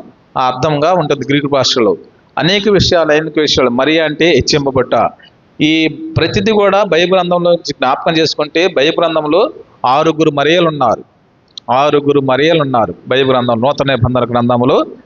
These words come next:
ఆరుగురు మరియలు మనకు కనిపిస్తున్నారు. మనకు తెలిసిన మరి ఎవరంటే యేసు ప్రభు వారి తల్లి అయిన మరియా అని జ్ఞాపకం చేసుకుంటున్నాం.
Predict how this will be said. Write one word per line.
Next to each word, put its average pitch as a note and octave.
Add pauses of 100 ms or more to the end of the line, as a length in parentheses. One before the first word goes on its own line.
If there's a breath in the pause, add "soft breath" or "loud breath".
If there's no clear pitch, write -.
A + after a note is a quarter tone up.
(160)
ఆరుగురు B2+
మరియలు B2
మనకు C#3+
కనిపిస్తున్నారు. A#2+ (360)
మనకు D3+
తెలిసిన E3
మరి E3
ఎవరంటే D3+ (300)
యేసు E3
ప్రభు D3
వారి C#3
తల్లి C#3
అయిన C3+ (400)
మరియా C#3
అని D3
జ్ఞాపకం C3+
చేసుకుంటున్నాం. A2